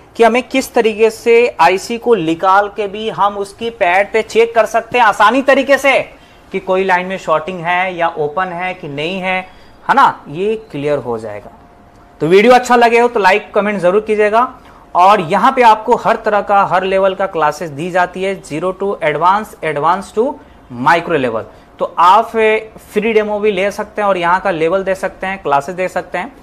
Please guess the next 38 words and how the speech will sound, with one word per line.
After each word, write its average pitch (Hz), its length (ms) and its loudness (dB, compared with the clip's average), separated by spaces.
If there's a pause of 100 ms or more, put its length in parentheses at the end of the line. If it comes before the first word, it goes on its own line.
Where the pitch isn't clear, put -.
(480)
किस 240 200 -2
तरीके 220 320 0
से 214 280 0
deliver 175 360 -4
किया 202 200 -4
जाता 196 220 -4
है, 196 80 -4
किस 196 260 -10
तरीके 196 280 -4
से 190 60 -14
समझाया 165 320 -2
जाता 175 260 -2
है, 180 60 0
काफ़ी 147 340 -2
सारे 175 260 -2
video 156 280 -6
है, 190 160 -4
आप 175 340 0
वहाँ 156 240 -4
से - 120 -10
भी 170 100 -8
देख 143 200 -2
सकते 127 300 -10
हैं। 101 120 -16 (180)
ठीक 202 100 -8
है, 226 180 -6 (460)
जो 226 580 6
मतलब 196 320 -2
समझ 214 240 -4
लीजिए 214 240 -4
कि 220 100 -4
जो 190 160 -4
आपको 202 380 2
घंटों 170 400 -4
लगेगा 196 240 0
ना 240 80 0
समझने 208 420 -8
में, 214 240 -8